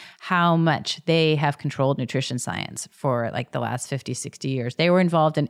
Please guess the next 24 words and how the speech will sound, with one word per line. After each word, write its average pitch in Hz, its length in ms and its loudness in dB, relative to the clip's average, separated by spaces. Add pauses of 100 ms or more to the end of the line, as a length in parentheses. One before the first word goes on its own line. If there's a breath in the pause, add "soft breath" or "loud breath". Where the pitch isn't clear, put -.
every 190 220 4
single 185 220 0
one 165 200 2
of 147 80 2
those 143 160 -2
trials. 139 680 0 (300 loud breath)
They 175 100 4
would 165 200 0
give 165 180 2
them 170 160 4
their 160 140 4
products 151 520 0
for 160 120 -2
free. 143 580 0 (460 loud breath)
They 175 400 4
were 170 340 4
intimately 180 500 2
involved 160 640 4
in 160 380 0
trials 156 400 0
at 147 120 0
N 160 120 0
I 160 140 2
H. 151 520 0